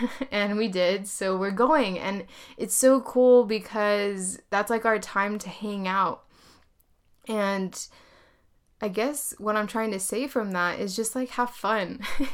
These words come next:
<laughs> Life is too short to be so serious all the time.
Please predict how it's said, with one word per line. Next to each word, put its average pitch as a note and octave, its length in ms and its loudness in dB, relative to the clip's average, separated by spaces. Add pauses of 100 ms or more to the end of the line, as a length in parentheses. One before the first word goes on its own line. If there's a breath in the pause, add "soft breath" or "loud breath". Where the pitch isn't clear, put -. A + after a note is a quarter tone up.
(120)
<laughs> - 460 -4
Life B3+ 240 2
is F4 200 -2
too C#4 200 -4
short G#3+ 480 -4
to A3+ 100 -6
be G#3+ 220 -4
so G3+ 340 -2
serious F#3+ 560 -4
all F3 160 -4
the F3+ 80 -2
time. F3 460 -6